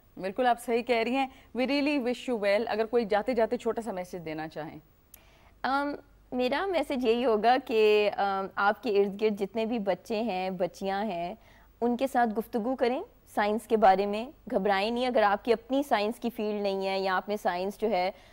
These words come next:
Speaker 2: अम, एक ख़ास एज तक पढ़ी और उसके बाद नहीं की, तो फिर भी घबराने की ज़रूरत नहीं। There are lot of resources online। हमारी भी बहुत सारी रिसोर्सेज हैं, अब किताबें भी आ रही हैं, कहानियाँ भी हमने साइंस की लिखी हैं, और भी बहुत सारी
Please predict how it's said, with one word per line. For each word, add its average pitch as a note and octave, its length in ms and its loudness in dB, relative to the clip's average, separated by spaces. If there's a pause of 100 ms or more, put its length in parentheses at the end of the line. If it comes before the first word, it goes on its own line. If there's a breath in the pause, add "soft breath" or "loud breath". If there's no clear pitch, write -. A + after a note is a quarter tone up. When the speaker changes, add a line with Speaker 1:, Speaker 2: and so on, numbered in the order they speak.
(140 loud breath)
Speaker 2:
अम, F#3 300 0
एक G#3 120 0
ख़ास - 480 2 (220)
एज G3+ 280 4
तक G#3+ 160 0
पढ़ी G3 240 2
और G3 60 6
उसके G3+ 180 -2
बाद F#3+ 260 2
नहीं G#3 120 -2
की, C4+ 100 -4
तो C#4 80 -4
फिर B3 180 -2
भी B3 120 0
घबराने G3 440 0
की G3+ 120 -4
ज़रूरत E3 300 -2
नहीं। F#3+ 100 -4
There C#4 200 2
are B3+ 100 2
lot D#4+ 120 2
of B3+ 100 -6
resources G#3 480 -2
online। F#3+ 480 -2 (360 soft breath)
हमारी G#3 340 2
भी C4 100 0
बहुत G#3+ 280 2
सारी G#3 220 2
रिसोर्सेज F#3+ 500 -2
हैं, G3 80 0
अब F#3+ 60 -4
किताबें F#3+ 480 2
भी G#3 120 0
आ F#3+ 160 4
रही F3+ 180 0
हैं, F#3 140 -2
कहानियाँ G3+ 460 -2
भी G#3 100 -2
हमने G3 200 -2
साइंस F#3+ 340 -6
की - 80 -6
लिखी F3+ 280 -4
हैं, F#3+ 120 -8
और B3+ 200 2
भी F#4 100 2
बहुत A#3 280 2
सारी F#3+ 300 -2